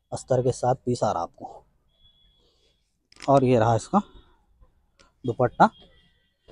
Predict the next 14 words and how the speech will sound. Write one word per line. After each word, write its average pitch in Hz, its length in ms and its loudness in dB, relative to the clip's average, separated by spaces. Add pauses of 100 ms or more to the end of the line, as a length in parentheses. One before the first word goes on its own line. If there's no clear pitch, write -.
(240)
और 147 140 4
ये 139 120 8
वाला 117 260 4
रहा 110 180 2
इसका 226 260 -6 (300)
bottom। 113 360 0 (4000)
ये 160 60 6
देखिए 147 240 4
आप, 131 100 2
ये 147 140 8
था 175 260 10 (500)
जश 147 260 6
का 165 140 8
पलक 147 320 6